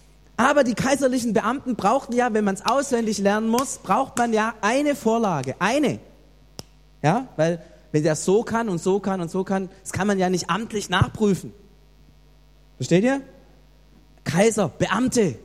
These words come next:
die brauchen einen Zettel, da steht's richtig drauf. Und dann wurde dieses Glaubensbekenntnis eingeführt.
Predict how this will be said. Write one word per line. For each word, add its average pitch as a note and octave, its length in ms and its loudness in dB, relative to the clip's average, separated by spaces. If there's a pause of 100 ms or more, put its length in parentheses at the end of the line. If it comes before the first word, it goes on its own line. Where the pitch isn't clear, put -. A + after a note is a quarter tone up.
(560)
die F3 80 4
brauchen B3 340 4
einen A#3+ 100 0
Zettel, B3+ 460 2 (400)
da G3 100 0
steht's B3 300 0
richtig C#4 360 2
drauf. G#3 340 0 (4000)
Und C#3 100 -2
dann C3+ 220 -2
wurde F3+ 200 2
dieses F3+ 340 -6
Glaubensbekenntnis E3 960 -8
eingeführt. A2 560 -14